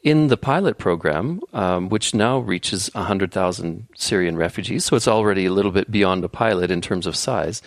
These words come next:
what happens is we pay, we register people on the blockchain, we create wallets for them ourselves,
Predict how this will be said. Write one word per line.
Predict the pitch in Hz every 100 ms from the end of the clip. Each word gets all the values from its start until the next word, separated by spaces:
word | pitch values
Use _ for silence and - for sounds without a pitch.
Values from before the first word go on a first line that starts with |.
| - - - - - _ _ _ 302
what | 170 120
happens | 123 151 143 104
is | 92
we | 113 139
pay, | - 339
we | 294 160 175
register | - 110 113 107 -
people | - 101 101
on | 87 85
the | 82
blockchain, | 85 78 - 82 110 196 - _ -
we | 120 113 107
create | - 104 98 - -
wallets | 90 95 101 -
for | - 104
them | 95 90 90
ourselves, | 90 - - - 120 190